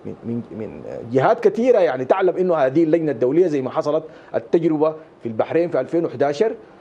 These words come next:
آه، للوعي كبير جدا كان من السيد الملك هناك وسيد رئيس الوزراء، قبلوا إن تتعمل لجنة تحقيق دولية، وتم تكليف، آه، البروفيسور محمود شريف بسيوني،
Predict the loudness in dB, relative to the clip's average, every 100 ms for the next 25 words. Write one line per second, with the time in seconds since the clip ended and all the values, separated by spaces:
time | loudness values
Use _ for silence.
0 | -20 -12 -6 -4 -4 -4 -4 0 4 4
1 | 4 2 0 0 0 0 0 0 2 0
2 | 0 -2 -4 -4 -2 0 -2 0 -2 -2
3 | -4 -4 -4 -2 0 0 -2 -2 0 0
4 | -2 -2 0 2 2 2 2 2 0 -4
5 | -6 -4 0 0 2 2 2 0 -4 -4
6 | 0 4 4 4 2 0 -10 -14 -4 4
7 | 4 4 2 0 2 0 -2 -10 -20 -10
8 | -4 0 0 0 -2 -2 -4 0 2 4
9 | 4 2 0 0 0 0 2 2 2 0
10 | 2 2 0